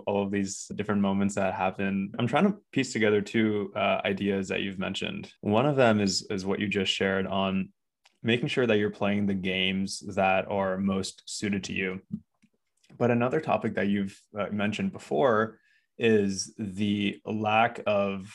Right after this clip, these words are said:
uh, range, maybe given to, uh, in, in your case, like, Asian women in society to actually go and, and play those games that are more aligned to how they want to play that game. It may be actually hard to lean into those different games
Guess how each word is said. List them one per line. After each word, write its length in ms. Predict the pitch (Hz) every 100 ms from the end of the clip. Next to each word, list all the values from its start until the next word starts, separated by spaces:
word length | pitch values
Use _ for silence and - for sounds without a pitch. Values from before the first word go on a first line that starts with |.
| -
uh, 120 | 107
range, 580 | 98 104 104 98 90 - 104
maybe 540 | 104 101 98 95 92 - 113
given 420 | 120 117 127 104
to, 500 | - 101 98 98 95 - _ _
uh, 60 | 95 -
in, 140 | 101
in 100 | 104
your 200 | 107 104
case, 260 | 101 107 101
like, 100 | 101 -
Asian 300 | 104 101 101
women 240 | 113 110
in 120 | 95
society 560 | 98 92 - 76 - - _
to 100 | -
actually 300 | 101 101 120
go 380 | 107 95 104 117
and, 180 | 101 101
and 160 | 104 101
play 220 | - 190
those 220 | 123 110
games 340 | 104 101 101
that 120 | 98 101
are 80 |
more 200 | 101 107
aligned 520 | 107 101 98 104 101 98
to 380 | 98 98 92 95 _ _ _ _
how 340 | - 101 101 98
they 140 | 113 104
want 200 | 101 98
to 100 | -
play 120 | 98
that 200 | 92 98
game. 240 | 85 82
It 100 | -
may 120 | 117 113
be 100 | 113
actually 300 | 107 - 104
hard 220 | 107 113
to 80 | 101
lean 220 | 101 98
into 360 | 113 123 -
those 540 | 101 95 92 92 - -
different 280 | 107 104 95
games 460 | 98 95 90 -